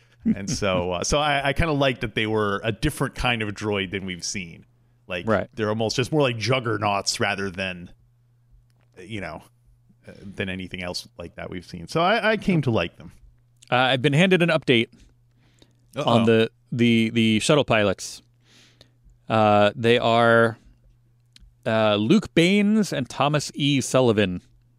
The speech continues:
Speaker 2: Seems like they're the, they're the shuttle pilots from
Speaker 1: A-
Speaker 2: this, as far as I can tell.
Speaker 1: And any other, any,
Speaker 2: Um,
Speaker 1: does an-, anything
Speaker 2: they're just
Speaker 1: under
Speaker 2: actors
Speaker 1: I M D B?
Speaker 2: who have been, they've both been on Agents of shield. Um,
Speaker 1: Hmm.
Speaker 2: they are,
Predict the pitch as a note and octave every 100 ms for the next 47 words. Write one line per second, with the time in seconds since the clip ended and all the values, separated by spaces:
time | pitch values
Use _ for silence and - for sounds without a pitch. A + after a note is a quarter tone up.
0 | _ - B2 A2 G#2 F#2+ A2 G#2 G2+ G2
1 | G2 _ _ - C#3 B2+ A#2 C3 A2+ A2
2 | G#2+ G2 - A#2+ A#2 F#2 E2 A2 - G2+
3 | F#2 F#2 F#2 F#2 F2 _ _ _ _ _
4 | _ _ _ _ _ _ - G#2+ G#2 G2+
5 | G2+ G2+ G2+ - - A2 G2 - A2 G#2
6 | G2+ G2 G2+ G#2 G2 - G#2+ B2+ C3+ A2+
7 | C#3 C3 G#2+ A#2+ A2 A2+ A2 A2+ A#2+ B2+
8 | _ _ - - A#2 B2+ B2 A#2 A2 A2
9 | A2+ G#2 C3+ - B2 A#2 A#2 A2 A#2+ -
10 | G2 - E3 D3+ C#3 B2 A#2 _ _ _
11 | _ - - _ _ - A2 G#2 G#2 G2
12 | F#2+ - G2+ G#2 G2+ G2+ G2 G2 G2 G2
13 | F#2+